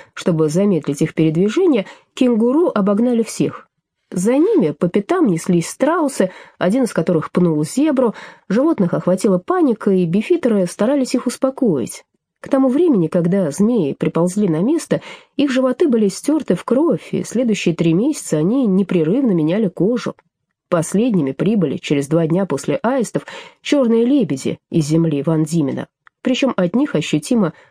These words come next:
разило элем. Им были выданы кожаные башмаки, чтобы защитить лапы во время длительного перехода, и вопиехи, изумленные видом их обувки,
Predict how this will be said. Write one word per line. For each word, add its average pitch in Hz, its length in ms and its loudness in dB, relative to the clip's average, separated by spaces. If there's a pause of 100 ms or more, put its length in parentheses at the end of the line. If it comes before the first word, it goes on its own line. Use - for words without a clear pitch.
разило 175 600 2
элем. 170 400 -2 (480)
Им 311 180 2
были 196 220 2
выданы 156 400 0
кожаные 160 420 0
башмаки, 190 600 0 (280)
чтобы 160 400 0
защитить 175 520 -2
лапы 247 280 0
во 147 120 0
время 151 300 0
длительного 156 540 0
перехода, 180 560 0 (340)
и 262 160 2
вопиехи, 254 680 0
изумленные 190 560 2
видом 185 320 2
их - 120 -4
обувки, 180 540 0